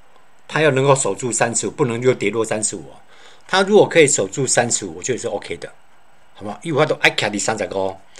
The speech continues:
站不住三，因为现在今天收三五点三嘛，不错嘛，但是它要能够守在三五点三之上，就是你已经要表态了。那你既然要表态，我觉得它就不能跌落三五、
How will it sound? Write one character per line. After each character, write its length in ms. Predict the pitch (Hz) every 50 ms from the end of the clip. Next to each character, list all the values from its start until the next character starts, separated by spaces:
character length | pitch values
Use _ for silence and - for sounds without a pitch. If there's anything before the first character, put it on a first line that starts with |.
| - - - - - - - -
站 240 | - 190 170 151
不 100 | 139 143
住 200 | 143 143 165 151
三， 120 | 139 - -
因 60 | 160
为 80 | 160 143
现 160 | - 170 165
在 60 | 160
今 160 | 143 - 156
天 80 | 156 147
收 160 | 156 151 147
三 220 | 143 156 139 143
五 100 | 135 131
点 180 | 127 117 92 87
三 180 | - 131 123 120
嘛， 160 | 110 90 - -
不 80 | 117 110
错 180 | - - 135
嘛， 160 | 110 95 - -
但 120 | - 139 123
是 80 | 120
它 180 | 120 - 143 131
要 120 | 131 127
能 140 | 110 107 110
够 120 | 110 110
守 600 | 104 - - - - - - - - 98 92 85 -
在 180 | - 120 110
三 300 | 104 - - 120 113 110
五 140 | 101 95 107
点 180 | 107 98 - -
三 180 | - - -
之 160 | 90 - 92 95
上， 200 | - - - - - - - - - - - - - - - - - - - - -
就 120 | - 226 220
是 200 | 220 - - - - -
你 140 | 135 175
已 80 | 202 147
经 160 | - 170 165
要 120 | 170 165 143
表 220 | - 107 87 90
态 220 | - 139 127 107
了。 100 | - - - - - - - - - -
那 100 | 202 196
你 160 | 156 120 107
既 160 | - - 175
然 140 | 135 123 131
要 140 | 151 139 -
表 220 | - 123 92 90
态， 280 | - 131 120 101 - - - - - - - - - - - - - - -
我 180 | - 101 107 104
觉 220 | 101 - 113 131
得 120 | 131 127 110
它 160 | - - 123
就 140 | 120 127 110
不 160 | - - 117
能 160 | 101 92 95
跌 180 | - - 90 95
落 160 | 110 107 101
三 240 | - - 98 95 95
五、 160 | 82 78